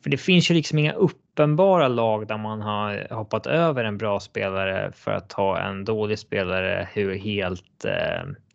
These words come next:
eh, där man uppenbart har fått betalt för att inte ta en bra spelare.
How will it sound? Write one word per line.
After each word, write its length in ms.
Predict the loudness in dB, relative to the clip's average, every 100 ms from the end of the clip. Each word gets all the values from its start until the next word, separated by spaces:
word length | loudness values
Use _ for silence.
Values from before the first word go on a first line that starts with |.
| -20 _ -12 -12 _ _ _ -14
eh, 240 | -10 -6
där 100 | 0
man 240 | 2 2 6
uppenbart 640 | 6 6 4 4 6 4
har 60 | 0
fått 160 | -4 -4
betalt 420 | -4 0 0 -2
för 100 | -8
att 100 | -12
inte 320 | -12 -14 -14
ta 200 | -8 -6
en 80 | -4
bra 200 | -6 -6
spelare. 540 | -6 -6 -4 -4 -6